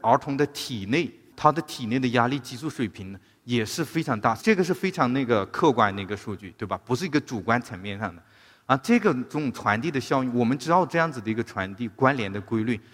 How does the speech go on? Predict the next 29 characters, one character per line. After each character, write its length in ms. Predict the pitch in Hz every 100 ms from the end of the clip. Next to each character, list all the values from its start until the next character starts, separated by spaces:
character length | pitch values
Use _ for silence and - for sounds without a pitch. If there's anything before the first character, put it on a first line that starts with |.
| 113
让 160 | 139 131
我 120 | 110
们 200 | 101 107
去 160 | -
想， 260 | 123 - 85 90 _ _ _
我 120 | 107
们 100 | 117
是 100 | 143
不 60 | 135
是 80 | 156
要 100 | 143
做 200 | - 165
点 160 | 117
什 140 | - 98
么 100 | 104
来 260 | 95 92 87
减 220 | - 131 98
轻 200 | - 131
这 120 | 147
样 120 | 147
子 120 | 127
的 120 | 101 101
那 120 | 113
个 100 | 98
事 140 | -
情 160 | 117 98
发 160 | 107 104
生 160 | 120
呢？ 100 | 113